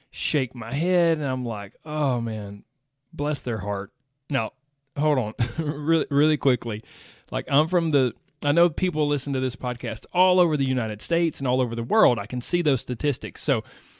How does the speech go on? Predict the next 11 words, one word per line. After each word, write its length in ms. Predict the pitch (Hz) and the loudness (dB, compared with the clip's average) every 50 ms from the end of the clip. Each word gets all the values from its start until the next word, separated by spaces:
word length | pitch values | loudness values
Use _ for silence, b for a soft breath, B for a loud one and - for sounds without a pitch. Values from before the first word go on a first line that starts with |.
| B B B B _ _ _ - | B B B B _ _ _ -4
I'm 260 | 147 165 208 233 226 | 0 0 0 0 0
from 260 | - 208 196 190 175 | 2 2 2 2 2
the 80 | 156 139 | 0 -2
southern 720 | - - - - - 143 139 143 165 165 180 180 175 - - _ | -2 -4 -4 -2 0 0 2 2 2 0 0 -2 -4 -8 -10 _
United 480 | - 151 139 143 139 127 139 147 147 139 | -8 -6 -4 -4 -2 -2 -4 -4 -6 -6
States, 460 | - - 139 139 160 180 - - - | -8 -6 -6 -4 -4 -6 -8 -10 -12
the 120 | - - | -12 -10
southeastern 800 | - - 143 151 151 - - - 180 170 156 - - 170 180 180 180 | -8 -8 -8 -8 -8 -10 -8 -4 -2 -2 -2 -2 -2 -2 0 0 0
United 420 | 175 170 175 165 170 180 180 175 | 0 -2 -2 -4 -4 -4 -6 -6
States, 500 | - - 185 190 214 220 - - - - _ _ _ _ _ _ _ _ _ _ _ | -6 -6 -4 -4 -4 -6 -8 -12 -16 -18 _ _ _ _ _ _ _ _ _ _ _
and 420 | - 139 135 135 131 127 123 120 | -4 -2 0 0 0 -2 -2 -4